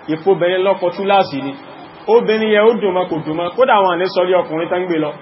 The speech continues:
Ọkùnrin náà sì ni wọn à ní sọ fún páwọn gbéyàwó bọ̀ wá bà.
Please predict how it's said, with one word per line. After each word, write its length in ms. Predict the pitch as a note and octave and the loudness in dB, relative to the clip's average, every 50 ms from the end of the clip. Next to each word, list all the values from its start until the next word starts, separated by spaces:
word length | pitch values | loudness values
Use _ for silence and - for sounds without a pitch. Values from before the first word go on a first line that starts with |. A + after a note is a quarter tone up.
| - - - - | -18 -20 -6 -2
Ọkùnrin 480 | G3+ G3+ G#3 - F#3 G3+ G#3+ G#3+ G#3 | 0 0 0 0 0 0 0 0 0
náà 200 | G#3+ A3+ A#3+ A#3+ | 0 0 0 0
sì 180 | A#3 - E3 E3 | 0 0 -2 -2
ni 100 | E3+ F3 | -2 0
wọn 140 | F#3+ F#3 E3+ | 0 0 0
à 60 | D#3 | 0
ní 80 | F3 F3 | -2 -2
sọ 100 | E3+ F#3 | -2 -2
fún 140 | F3+ F3+ F3 | -2 -2 0
páwọn 220 | G3 G3 F#3+ E3+ | 0 0 0 0
gbéyàwó 320 | E3+ F#3+ G3 F#3+ E3+ D#3 D#3+ | 0 2 2 2 2 2 0
bọ̀ 140 | E3 E3 D3 | 0 0 0
wá 100 | C#3+ D3 | 0 0
bà. 120 | D3 C#3 | 0 -2